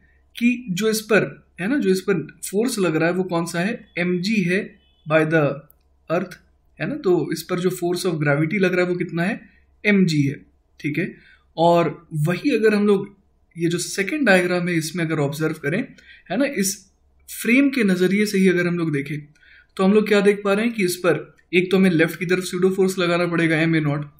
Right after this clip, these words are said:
उसके अलावा एमजी तो लगेगा ही। तो इन दोनों का रिजल्टेंट जो है वो क्या आ जाएगा, एमजी इफेक्टिव हम लोग नाम दे सकते हैं ना, जहां पर जी इफेक्टिव हम लोग जानते हैं कि कितना हो जाएगा, जी इफेक्टिव है ना, यहाँ पर मैं नीचे लिख देता हूँ कि जो जी इफेक्टिव है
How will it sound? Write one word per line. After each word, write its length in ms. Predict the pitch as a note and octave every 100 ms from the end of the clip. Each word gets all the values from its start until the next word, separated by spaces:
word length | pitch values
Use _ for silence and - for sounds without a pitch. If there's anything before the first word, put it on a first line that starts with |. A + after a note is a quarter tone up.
| _ _ _ -
उसके 240 | F3+ -
अलावा 300 | G3+ G3 G#3 -
एमजी 260 | D#3 D3+ E3+
तो 120 | F3+
लगेगा 320 | F3+ F#3+ F3
ही। 100 | E3 - _ - _ -
तो 80 | A3+
इन 160 | A3+ A#3+
दोनों 200 | A#3+ A#3
का 120 | A3
रिजल्टेंट 480 | F3 E3+ F3 A3 G#3+
जो 100 | G3+
है 60 |
वो 120 | G3+
क्या 180 | G3 F#3+
आ 40 | F3+
जाएगा, 300 | F3+ F#3 A3 -
एमजी 1120 | E3 G#3 C4 - _ E3 D3+ D3 F3+ G#3 - -
इफेक्टिव 460 | E3 E3 D3+ F3+ E3+
हम 100 | E3+
लोग 120 | D#3+
नाम 160 | D#3+ D#3+
दे 80 | D#3+
सकते 280 | D#3 D3
हैं 60 | C#3+
ना, 120 | G#3+ - - - -
जहां 180 | E3+ E3+
पर 160 | F3+
जी 200 | D3 F3
इफेक्टिव 400 | F#3 F#3 F3+ F3+
हम 100 | F3+ F3
लोग 100 | E3+
जानते 280 | D#3+ E3
हैं 80 | F3+
कि 100 | F#3
कितना 240 | F3+ E3 F3
हो 80 | E3+
जाएगा, 320 | E3+ E3+ A#3 - - - _ -
जी 320 | D3+ D#3 A#3 A#3+
इफेक्टिव 440 | E3 E3+ D#3 D#3+
है 60 | C3
ना, 60 | A#3
यहाँ 200 | F3+ D3+
पर 140 | D3+
मैं 140 | D3+
नीचे 320 | C#3+ C#3 D3 C3+
लिख 200 | C#3 E3
देता 240 | D3 C3
हूँ 160 | F#3+ - _ _ -
कि 80 | E3+
जो 140 | E3
जी 240 | D3+ F#3 G#3
इफेक्टिव 440 | - - - E3
है 220 | C#3+ -